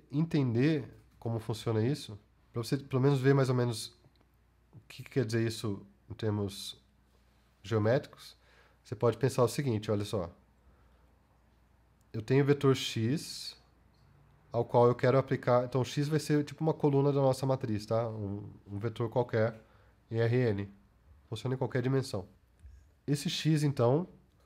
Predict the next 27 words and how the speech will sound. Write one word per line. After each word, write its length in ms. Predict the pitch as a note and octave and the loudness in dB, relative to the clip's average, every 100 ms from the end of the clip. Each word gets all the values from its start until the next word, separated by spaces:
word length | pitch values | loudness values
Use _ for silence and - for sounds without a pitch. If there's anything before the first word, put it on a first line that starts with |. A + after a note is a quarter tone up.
| _ _ - | _ _ -6
depois 340 | A2+ A2 F#3 | -4 2 2
que 60 | - | 2
eu 40 | |
aplicar 360 | G#3 E3+ D3+ C3 | 0 0 4 6
o 80 | B2+ | 6
H 500 | A#2 A#2+ B2 A#2+ - - _ - | 6 6 6 4 -6 -20 _ -16
V 320 | G2+ A2+ A2+ | -6 0 0
de 100 | G#2+ | 0
x, 340 | G2+ - D3+ | -6 -4 -2
eu 60 | C#3 | 0
quero 220 | C3+ C3 | 0 0
que 100 | C3+ | 0
ele 120 | C#3 | -2
caia 420 | C3+ B2+ B2+ C#3 - - - | 2 4 4 2 -4 -16 -6
no 180 | B2 B2 | 0 2
eixo 220 | B2+ - | 0 -4
x. 560 | - B2 A2 G#2+ - - _ _ _ - | -8 -6 -6 -8 -18 -20 _ _ _ -10
Como 120 | B2 | -8
se 100 | - | -6
eu 40 | |
tivesse 260 | C3+ C#3+ C#3+ | -2 -2 0
pegado 260 | D#3 C3+ B2 | 2 2 2
esse 160 | - | 0
vetor 460 | A#2 A2+ B2 D3 E3+ - | -4 -2 0 0 -2 -4
e 100 | B2+ | 0
aí 160 | B2 | 2
eu 260 | C3 C#3 | 2 0